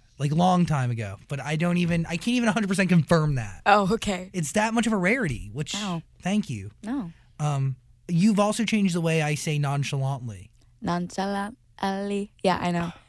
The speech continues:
Speaker 2: I changed the way I say it, too. Like, there's a lot of words now that, like, I can't, like, even say, like, "I'm sorry" without being like, "I'm sorry." You know what I mean?
Speaker 1: <laughs>
Speaker 2: It's really annoying.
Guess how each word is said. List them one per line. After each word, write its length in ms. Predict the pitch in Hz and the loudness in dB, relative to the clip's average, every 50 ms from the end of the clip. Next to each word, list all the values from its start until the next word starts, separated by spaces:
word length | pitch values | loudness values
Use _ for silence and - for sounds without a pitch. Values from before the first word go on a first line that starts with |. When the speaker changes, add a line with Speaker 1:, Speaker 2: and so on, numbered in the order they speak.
| _ _ - | _ _ 6
Speaker 2:
I 120 | 208 233 | 6 6
changed 260 | 226 285 302 285 233 | 8 4 2 2 2
the 60 | 233 226 | 2 2
way 100 | 220 202 | 2 2
I 140 | 180 180 202 | 2 2 0
say 240 | 190 - 185 175 175 | 0 -2 -2 -2 -2
it, 100 | 180 - | -4 -4
too. 320 | - 202 185 175 175 185 - - _ _ _ _ - - - - - _ _ | -2 -2 -2 -2 -2 -6 -8 -16 _ _ _ _ -20 -20 -20 -20 -20 _ _
Like, 140 | - 233 220 | 8 8 10
there's 160 | 254 269 269 | 8 6 6
a 60 | 311 320 | 4 4
lot 240 | 254 226 208 226 | 4 4 4 4
of 140 | 240 226 185 | 2 0 -2
words 280 | 185 202 214 226 202 208 | -2 -2 -2 -2 -2 0
now 200 | 196 180 175 170 | 0 0 2 0
that, 100 | 175 - | 0 2
like, 180 | 180 175 170 | 0 0 2
I 80 | 175 170 | 0 0
can't, 380 | - - 196 196 185 185 175 - _ _ - | 0 0 0 0 0 -2 -2 -4 _ _ 2
like, 260 | 196 180 165 165 160 - - | 2 4 4 2 0 -6 -6
even 220 | 202 202 185 185 175 | -4 -2 0 0 2
say, 180 | - 202 190 | 4 4 4
like, 160 | 180 165 160 - | 4 4 4 2
"I'm 160 | 175 180 180 | 2 4 4
sorry" 320 | - - 185 180 170 160 | 6 6 6 6 6 4
without 200 | 160 170 180 185 | 2 0 0 0
being 140 | - 190 185 | 0 0 0
like, 140 | 185 180 - | 0 0 2
"I'm 180 | 254 277 302 320 | 2 2 2 2
sorry." 560 | - - 269 233 214 208 214 220 220 220 220 - - | 4 4 6 6 6 4 2 0 -2 -4 -6 -4 0
You 140 | 240 240 | 2 4
know 80 | 226 226 | 6 6
what 100 | 226 226 | 4 4
I 80 | 240 233 | 4 2
mean? 280 | 226 226 240 - 269 | 2 4 4 4 4
Speaker 1:
<laughs> 140 | 302 220 - 269 - | 2 2 2 4 6
Speaker 2:
It's 160 | - 294 - - | 6 6 8 8
really 260 | 302 320 339 359 349 | 8 8 8 6 4
annoying. 600 | 302 262 254 269 302 339 311 240 202 185 180 | 4 4 4 6 4 4 4 2 2 2 0